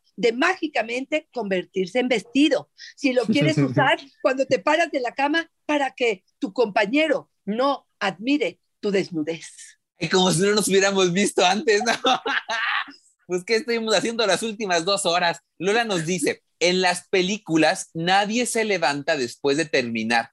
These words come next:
Speaker 2: a lavarse la
Speaker 1: Exacto.
Speaker 2: paparrucha", <laughs> dice. <laughs> Como si no se les escurriera nada. Y yo me siento anormal porque corro a limpiarme todo lo que me escurre y luego estar un rato en la cama, pero ya limpiecita.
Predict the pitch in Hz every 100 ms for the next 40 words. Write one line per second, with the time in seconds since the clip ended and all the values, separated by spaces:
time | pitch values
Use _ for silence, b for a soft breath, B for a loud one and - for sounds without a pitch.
0 | _ 127 143 147 165 180 202 170 143 143
1 | - 156 147 190 165 170 208 269 - 220
2 | - 262 240 226 233 - 214 - - -
3 | - 311 - - - - - - 226 220
4 | 220 - 226 214 233 254 240 185 175 -
5 | 165 185 202 185 180 175 156 - 170 156
6 | 220 294 226 233 277 240 170 151 185 214
7 | b b - 175 175 165 - 202 220 233
8 | 220 180 156 196 202 185 - 208 214 175
9 | 147 131 120 - 160 156 180 - 151 160
10 | 180 185 180 - 175 180 165 151 180 147
11 | - 147 175 180 139 113 107 110 139 160
12 | 123 - 147 -